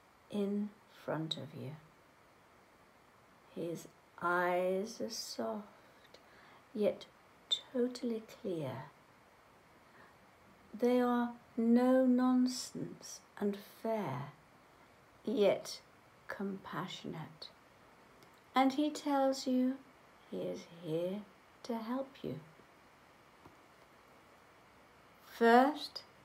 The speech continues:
he asks if you are ready to let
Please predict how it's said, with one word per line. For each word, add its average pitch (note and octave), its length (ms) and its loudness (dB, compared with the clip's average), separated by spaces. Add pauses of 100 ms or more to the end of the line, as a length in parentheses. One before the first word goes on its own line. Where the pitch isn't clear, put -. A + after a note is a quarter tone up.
(520)
he G#3 340 2
asks G#3+ 680 4
if G3 260 -2
you A#3+ 460 0 (100)
are C4 260 -2
ready G3+ 540 -2 (1200)
to F#3 220 -4
let - 480 -2